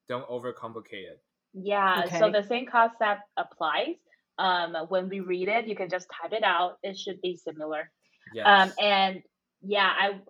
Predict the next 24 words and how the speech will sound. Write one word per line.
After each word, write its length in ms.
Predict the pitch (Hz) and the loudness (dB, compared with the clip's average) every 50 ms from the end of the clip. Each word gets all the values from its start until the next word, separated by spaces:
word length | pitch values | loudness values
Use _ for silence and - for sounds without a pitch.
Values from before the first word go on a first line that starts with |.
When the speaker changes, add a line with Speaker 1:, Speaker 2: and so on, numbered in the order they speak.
| - 202 | -8 -8
Speaker 2:
I 20 | |
just 220 | 196 226 233 240 240 | -6 -6 -10 -8 -8
want 140 | 220 220 | -8 -8
to 80 | 226 214 | -8 -10
say 240 | - - 208 196 185 | -2 0 0 2 2
that 140 | 196 185 180 | 2 -2 0
I 180 | - 160 185 185 | 0 0 -2 -2
will 180 | 185 190 185 180 - | -2 -4 -6 -6 -6
take 160 | 196 185 180 - | -10 -10 -6 -4
any 240 | 180 180 175 190 185 - | -4 -4 -4 -6 -6 -6
advice 460 | 180 165 156 170 160 156 165 175 - - | -6 -6 -2 0 0 0 0 -2 -6 -10
from 140 | 185 175 165 | -12 -12 -8
Jackie 440 | 160 160 165 - - 202 190 208 247 - | -8 -8 -8 -8 -8 -8 -6 -6 -4 -2
on 120 | - 190 170 165 | -2 -2 -2 -2
this 160 | 170 175 175 - - | -6 -8 -8 -8 -2
topic, 360 | - 160 151 - 220 269 311 _ _ _ - - - - | 0 0 0 2 0 -2 -2 _ _ _ -20 -20 -20 -14
Speaker 1:
Oh. 120 | - 113 | -10 -2
Speaker 2:
since 280 | 120 202 190 190 190 - | 0 2 2 2 0 -2
he 200 | 233 196 175 - - | -2 -2 0 4 6
actually 460 | 180 190 208 220 - - 269 262 262 | 8 8 8 6 4 2 4 4 4
worked 280 | 240 220 202 208 208 | 4 6 4 4 6
in 120 | - 196 190 | 2 0 0
the 80 | 180 | 0
kitchen 460 | 175 - - 190 190 - - 233 233 | -2 0 -4 -6 -4 0 0 0 0